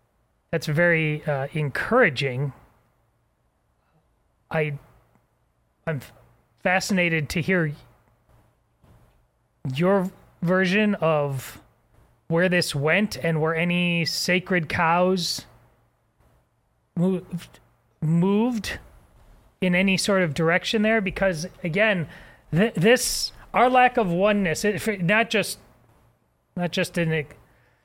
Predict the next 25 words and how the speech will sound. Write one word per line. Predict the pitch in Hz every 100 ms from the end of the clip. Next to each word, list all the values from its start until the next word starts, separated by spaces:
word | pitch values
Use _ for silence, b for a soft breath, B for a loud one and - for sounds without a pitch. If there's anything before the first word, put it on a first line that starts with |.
| _ _
ecclesiastical | - - 220 190 165 175 185 - - - 143
structure, | - 175 147 - 151
which | 156 151 -
it, | 180 160 - 185
that's | 175 165 -
a |
huge | 151 214 190 143 -
thing, | 226 185
but | 156 175
our |
lack | 185 185 180
of |
oneness, | 160 180 180 -
regardless | 165 175 190 202 -
of | 165
whether | 170 180 180
you | 165 165
are | 151 143 143 135 B B B B
laity | 165 190 202 202 208 202 202 202 202
or | 170 165
pastor, | - - 196 208 - 170 151
our | 175 180 240 254
lack | 196 185 190 -
of | 185 165 139 - - _ _ _ _ _ _ _
certainty | - - - 311 339 196 - 175 135 151